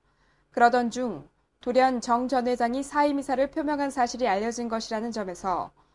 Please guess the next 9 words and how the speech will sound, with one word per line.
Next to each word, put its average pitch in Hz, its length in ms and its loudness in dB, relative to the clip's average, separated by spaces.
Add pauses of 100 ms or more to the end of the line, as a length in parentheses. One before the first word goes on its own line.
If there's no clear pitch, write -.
(140)
업계에 233 640 -2
놀라움을 254 540 0
줬습니다. 175 760 -6 (1040)
특히 294 380 -2
사임설의 311 600 2
출처가 247 680 2
재계나 233 540 -2
포스코가 294 520 -2
아닌 185 380 -4